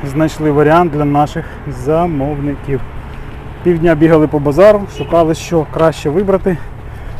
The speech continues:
чи краще переплатити за А п'яту. Там вже дев'ять з половиною, десять деякі коштують. Ціни повзуть вверх. Не, не зовсім розумію я тих,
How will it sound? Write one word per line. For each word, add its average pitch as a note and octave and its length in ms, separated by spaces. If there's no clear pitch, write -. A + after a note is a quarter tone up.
чи - 80
краще E3 320
переплатити E3 720
за D#3 300
А D3 80
п'яту. F#3+ 520
Там D#3+ 140
вже D3+ 160
дев'ять D#3+ 300
з - 40
половиною, E3+ 520
десять - 340
деякі D3+ 460
коштують. D3+ 440
Ціни E3+ 280
повзуть D#3 420
вверх. D3+ 300
Не, D3+ 280
не D#3+ 160
зовсім D#3+ 360
розумію D#3 340
я D3+ 100
тих, D3+ 200